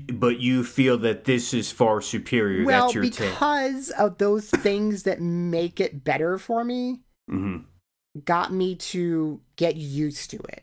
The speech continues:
Speaker 2: So it's,
Speaker 1: Mm.
Speaker 2: it's not that this controller feels better, 'cause it feels exactly the same on a
Speaker 1: Mm-hmm.
Speaker 2: base level. Like, ge-, genuinely, these little, they're not even half circles. Are they, like, third circles?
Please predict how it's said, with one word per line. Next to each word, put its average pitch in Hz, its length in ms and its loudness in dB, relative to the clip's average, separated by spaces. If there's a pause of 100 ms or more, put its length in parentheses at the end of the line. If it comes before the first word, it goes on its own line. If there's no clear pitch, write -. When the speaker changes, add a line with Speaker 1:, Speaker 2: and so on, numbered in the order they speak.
(140)
Speaker 2:
So 170 280 0
it's, 185 240 0
Speaker 1:
Mm. 160 60 -2
Speaker 2:
it's 190 180 -2
not 214 320 -2
that 233 100 -6
this 226 140 2
controller 202 460 0
feels 190 400 -2
better, 139 200 -2
'cause 139 160 -4
it - 100 -8
feels 170 260 0
exactly 135 420 -4
the 139 80 -8
same 131 640 -6
on 135 120 -8
a 131 40 -6
Speaker 1:
Mm-hmm. 180 220 -2
Speaker 2:
base 139 380 -4
level. 143 580 -4 (640)
Like, 185 200 2
ge-, 202 200 0
genuinely, 220 840 2
these 175 280 -2
little, 170 600 0 (1500)
they're 202 120 2
not 349 60 2
even 311 140 0
half 143 400 -2
circles. 131 420 -8
Are 123 80 -4
they, 131 120 -2
like, 123 140 -6 (1080)
third 165 360 -2
circles? 233 680 -4